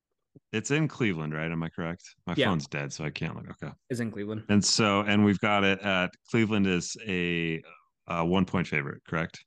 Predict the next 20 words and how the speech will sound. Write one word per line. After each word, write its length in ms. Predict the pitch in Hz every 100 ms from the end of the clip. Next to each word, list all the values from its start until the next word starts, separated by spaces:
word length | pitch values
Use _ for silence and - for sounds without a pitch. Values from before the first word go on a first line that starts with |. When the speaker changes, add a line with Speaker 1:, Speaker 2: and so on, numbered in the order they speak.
| _
Speaker 2:
Yep. 200 | 147 143
Speaker 1:
Is 60 | 90
that 120 | 80
the 80 | 85
line 220 | 80 82
we're 80 | 80
taking? 280 | 85 80 87 95
Okay. 200 | 85 78
Speaker 2:
Yeah. 120 | 113 101 _ _ _ _ _ _ _ _ _ _ _ _ _ _ _
Speaker 1:
Ah, 640 | 135 127 120 101 87 - - _
God, 240 | - 95 95
I 80 |
hate 380 | 92 110 113 117 - _ _ _
betting 280 | 110 113 110
on 360 | 101 98 95 92
Dorian. 560 | 104 98 127 170 180 - _ _ _ _ _ _ _ _ _
Speaker 2:
Dorian 240 | 127 131
Thom-, 320 | 123 131 120 123
Thompson 320 | 127 117 117
Robinson. 520 | 107 107 101 - 95